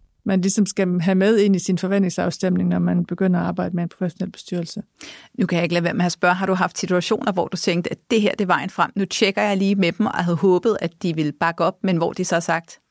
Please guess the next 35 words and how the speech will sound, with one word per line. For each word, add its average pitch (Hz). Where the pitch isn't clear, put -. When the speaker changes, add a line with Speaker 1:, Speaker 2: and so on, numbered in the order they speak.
Speaker 2:
det 208
vil 190
vi 190
fraråde 170
dig, 160
at 170
du 160
gør? 160
Speaker 1:
Ja, 208
det 247
har -
jeg 247
<laughs> 349
faktisk. -
Ikke, 233
ikke 262
i 240
sådan 226
en 214
strategisk 202
retning, 202
men 196
i 202
forhold 208
til, 220
hvordan 202
vi 226
skulle 202
prioritere, 196
hvilke 202
opgaver 214
jeg 185
skulle -
arbejde 190
med. 175